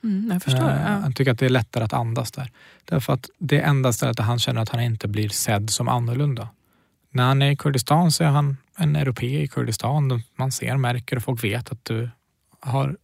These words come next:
Speaker 2: åkt härifrån, liksom, så. Och i Sverige så är man också någon annanstans ifrån. Vart man än åker i världen så ser folk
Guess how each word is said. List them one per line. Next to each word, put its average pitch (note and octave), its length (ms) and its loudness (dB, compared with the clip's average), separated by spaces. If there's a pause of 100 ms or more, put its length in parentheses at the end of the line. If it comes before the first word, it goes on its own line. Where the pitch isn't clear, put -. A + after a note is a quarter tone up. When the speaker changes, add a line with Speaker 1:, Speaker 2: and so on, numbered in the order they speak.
(140)
Speaker 2:
åkt C3+ 200 -2
härifrån, A#2 440 0
liksom, A2+ 260 -4
så. A#2 160 -6 (680)
Och D#3+ 200 6
i F3 60 4
Sverige A#2+ 400 4
så - 120 -2
är A#2+ 80 0
man A#2 180 0
också A2+ 280 -4
någon A2 120 0
annanstans A2 360 -2
ifrån. D3+ 260 2
Vart E3 200 4
man D3+ 100 4
än C3 60 4
åker B2 260 0
i A#2+ 40 -2
världen A2+ 300 2
så C#3 80 2
ser C3+ 220 4
folk G#2+ 420 -4